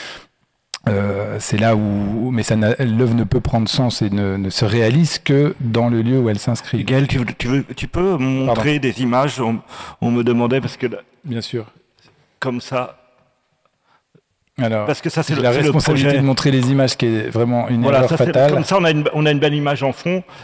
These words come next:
Speaker 2: et ça permet de, peut-être de, de parler de ce projet qui a, que tu as mené au Bernardin, enfin, au Collège des Bernardins, je sais pas si vous le connaissez, là,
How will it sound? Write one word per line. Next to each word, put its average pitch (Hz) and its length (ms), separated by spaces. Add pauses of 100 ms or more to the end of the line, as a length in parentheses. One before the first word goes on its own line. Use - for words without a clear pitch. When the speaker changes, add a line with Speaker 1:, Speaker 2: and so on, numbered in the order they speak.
(100)
Speaker 2:
et 135 160
ça - 160
permet 156 280
de, 120 520 (340)
peut-être 135 380
de, 127 320
de 127 140
parler 147 320
de 139 80
ce - 100
projet 156 460
qui 131 160
a, 117 140
que 135 120
tu - 180
as 120 60
mené 123 320
au 123 80
Bernardin, 117 640 (160)
enfin, 113 200
au 98 60
Collège 147 300
des 131 80
Bernardins, 120 480
je 123 100
sais - 80
pas 117 100
si - 100
vous 113 80
le 98 80
connaissez, 107 340
là, 117 180